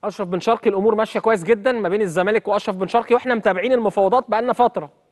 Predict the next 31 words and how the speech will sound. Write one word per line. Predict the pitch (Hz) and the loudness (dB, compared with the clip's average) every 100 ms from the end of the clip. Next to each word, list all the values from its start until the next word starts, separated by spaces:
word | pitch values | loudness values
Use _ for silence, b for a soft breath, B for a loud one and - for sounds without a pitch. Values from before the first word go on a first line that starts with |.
| _ | _
بقالنا | - 170 196 | -8 -4 -4
حوالي | - 185 208 185 - - 165 | 0 2 2 0 -4 -18 -14
أسبوع، | 147 170 214 185 | -6 2 2 2
عشر | 208 185 - | 0 -4 -2
أيام | 202 233 | -2 0
بعد | 208 220 208 | 2 0 0
ما | 202 220 226 b b b b b - | -2 -2 -2 b b b b b -8
العروض | 180 165 220 226 | -2 2 4 4
قلت | 226 240 233 196 | 2 0 2 0
بالنسبة | 175 180 214 208 | 0 -2 -2 -2
لأشرف | 196 226 214 | -2 -2 -4
بن | 180 185 | -4 -2
شرقي | 226 226 202 | -2 0 -4
في | 185 | -6
الخليج، | 160 180 226 240 - - _ | -4 -2 -2 -6 -12 -20 _
في | - | -8
دول | 175 214 | 0 0
الخليج. | 190 - 185 254 240 - _ _ _ _ - | 0 0 -2 -2 -6 -20 _ _ _ _ -2
بدأ | 202 220 226 - _ _ _ | 0 2 0 -4 _ _ _
أشرف | 190 - 180 | -8 -6 -6
بن | 175 | -6
شرقي | 165 220 220 226 226 233 226 | -2 0 0 -2 0 0 -2
يقول | 165 165 190 | -4 -2 0
لك: | 202 | 0
"طب | - | 0
ما | 165 | 0
أنا | 165 | 0
الزمالك | 151 156 196 226 165 | -2 0 0 0 -2
أفضل | 147 208 233 | 0 2 2
لي | 208 | 0
بقى، | 226 | -2